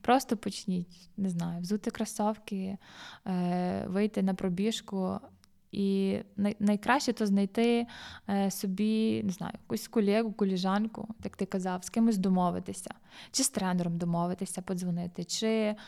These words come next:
е, знайти друга, з яким домовитися. Бо самі себе зазвичай важко. Я знаю по клієнтах, там, «Ой, щось там холодно, ой, щось там цей, щось там сьогодні слизько, що робити, бігати, не бігати?» Та бігати, бігати, обов'язково треба піти побігати.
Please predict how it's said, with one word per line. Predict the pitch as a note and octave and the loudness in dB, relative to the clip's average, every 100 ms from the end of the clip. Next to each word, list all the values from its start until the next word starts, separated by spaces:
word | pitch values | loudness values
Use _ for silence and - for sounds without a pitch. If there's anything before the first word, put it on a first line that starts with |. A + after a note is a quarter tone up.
| - - - | -20 -16 -8
е, | G3+ G3 G3 G3 | -4 -2 -2 -2
знайти | G3 G3 G3+ A#3 | -2 -2 2 2
друга, | G3 A3 C4 A3+ | 2 2 2 0
з | F#3+ | 0
яким | - A3 A3 | -2 2 4
домовитися. | G3 F#3 E3+ E3+ F3+ - | 4 4 2 -2 -6 -2
Бо | G3+ B3+ | 0 2
самі | C#4 D4+ F#4 | 2 2 2
себе | - C4+ D4 D4 | 2 4 6 4
зазвичай | A#3 A3+ B3 B3 | 2 0 2 2
важко. | A3+ A3 A3 - G#3 G3+ - - - | 6 6 4 2 0 0 -6 -12 -2
Я | A3+ | 2
знаю | B3 A#3+ | 6 6
по | A3+ | 4
клієнтах, | A3+ A3+ B3+ A#3+ A3+ G3+ | 0 2 4 4 0 0
там, | - F#3+ F#3+ - - - - | -4 -4 -4 -8 -16 -12 0
«Ой, | A#3+ A#3+ | 2 4
щось | G#3+ | 0
там | - G3 | -2 -2
холодно, | - A#3+ B3 A#3+ G3+ G3 | 2 6 6 6 4 4
ой, | G3 | 2
щось | - F3+ | -2 -6
там | F#3+ F#3 F#3 F3+ | -2 0 0 0
цей, | G#3+ A3 | 2 2
щось | G#3+ F#3 | 2 -4
там | - F3+ | -4 -4
сьогодні | F3+ F3 | -2 -2
слизько, | F3 G3+ G#3 G#3+ G3+ | 0 0 0 -2 -6
що | G3 | -4
робити, | F#3+ F3 G3+ G3+ E3+ | -2 0 -2 -2 -2
бігати, | F#3+ G#3 F#3 | 0 0 0
не | F3+ | 0
бігати?» | F#3+ F#3+ F#3 | 0 -2 -2
Та | B3 | 2
бігати, | D4+ E4 A3+ G#3+ | 6 6 4 2
бігати, | B3+ G#3+ G3+ | 2 2 0
обов'язково | F#3 G#3 - E4 | 0 0 2 2
треба | D#4 A#3+ | 4 0
піти | A3+ A3+ | 0 -2
побігати. | G3+ F3 F3 | 0 0 -2